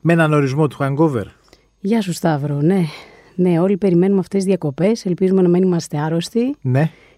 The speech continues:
Speaker 2: Και να ζήσουμε και το hangover, αν είναι, να το ζήσουμε. Το hangover, αν θα μπορούσε να είναι, έτσι, να έχει ένα τίτλο, να είναι μια μαρκίζα, θα ήταν «Η επόμενη μέρα», με
Speaker 1: Ναι.
Speaker 2: μεγάλα γράμματα.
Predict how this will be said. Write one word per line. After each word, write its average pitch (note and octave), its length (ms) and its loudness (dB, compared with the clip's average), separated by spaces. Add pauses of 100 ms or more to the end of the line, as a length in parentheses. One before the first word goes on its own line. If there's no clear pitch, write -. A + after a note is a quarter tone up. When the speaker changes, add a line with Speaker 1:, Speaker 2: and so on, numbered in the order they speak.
(120)
Speaker 2:
Και D#4+ 160 -4
να C4 160 4
ζήσουμε B3 300 0
και B3 100 -2
το G#3+ 160 2
hangover, A#3+ 460 2
αν E3 160 2
είναι, G#3 180 2
να A#3+ 80 0
το B3+ 120 0
ζήσουμε. D#3 520 -2 (280)
Το F#3+ 160 -4
hangover, C#4+ 400 4
αν C#4 100 2
θα D4 120 0
μπορούσε A#3 380 2
να A3 140 4
είναι, A#3 280 4 (480)
έτσι, E3+ 220 -2
να G3+ 60 4
έχει G#3 140 -2
ένα G3 220 2
τίτλο, E3+ 440 0
να F3+ 80 2
είναι F3+ 120 2
μια F#3 140 4
μαρκίζα, E3 760 -2
θα G3 120 0
ήταν A#3 380 2
«Η E3+ 180 0
επόμενη F3 540 2
μέρα», D3 500 -2 (280)
με F3 100 -6
Speaker 1:
Ναι. - 20 -
Speaker 2:
μεγάλα E3 360 0
γράμματα. D#3 640 -4